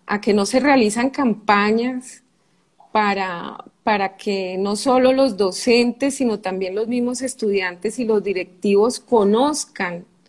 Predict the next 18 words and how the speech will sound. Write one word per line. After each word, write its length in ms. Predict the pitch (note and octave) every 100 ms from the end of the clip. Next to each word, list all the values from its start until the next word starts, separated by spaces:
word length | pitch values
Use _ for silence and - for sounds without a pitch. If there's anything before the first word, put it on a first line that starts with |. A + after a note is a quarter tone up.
| _ _ _ _
sobre 300 | - G#3+ G#3
el 140 | G3 F#3
tema 420 | - G3+ G3 G3
de, 340 | A#3 A#3+ G3+ -
de, 200 | F3+ -
de 120 | G#3
autismo 800 | F#3+ F3 F3+ G3+ G#3 A3 A#3 A#3 -
y, 260 | G3+ F3+ - -
o 140 | F#3
de 140 | F3 E3+
trastornos 680 | E3+ E3+ - F#3+ F3+ G3
del 180 | G3+ A#3
neurodesarrollo. 1000 | G#3+ F#3 F3 F3+ - E3 E3+ A#3 A3 F#3 F#3 _ _ _ _ _ _ -
Entonces, 640 | G3+ G#3 G#3 B3 C#4+ -
esa 300 | - B3+ C4+
falta 540 | C#4 - D#4 D4 - D4
de 100 | D4
información, 1080 | D4+ - A#3+ G3+ F#3 F3+ - G#3+ G3 F#3